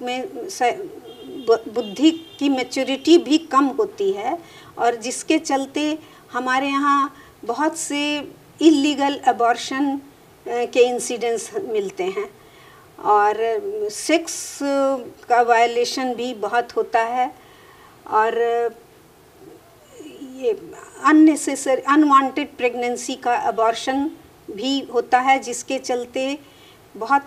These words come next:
infection, genital infection भी हो जाते हैं और उनको स्वास्थ्य संबंधी इसके, उम, कई समस्याएं होती है जिनका प्रभाव उनके, अ, शरीर पर, अ,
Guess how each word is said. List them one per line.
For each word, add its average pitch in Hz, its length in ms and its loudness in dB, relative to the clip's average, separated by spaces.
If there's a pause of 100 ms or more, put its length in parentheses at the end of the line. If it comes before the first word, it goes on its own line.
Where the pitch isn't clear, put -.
infection, 240 720 -2 (100)
genital 240 720 -2
infection 240 640 -6
भी 220 100 -6
हो 202 180 -4
जाते 190 360 -6
हैं 240 320 -6 (320)
और 247 200 2
उनको 247 420 -4
स्वास्थ्य 262 560 2
संबंधी 233 800 -4 (340)
इसके, 262 360 -6
उम, 233 640 -4
कई 294 220 8
समस्याएं 254 680 0
होती 254 380 -2
है 269 200 -4
जिनका 247 420 2
प्रभाव 233 720 2 (320)
उनके, 233 380 -6 (460)
अ, 214 380 -4
शरीर 240 500 -4
पर, 262 280 -2
अ, 277 80 -12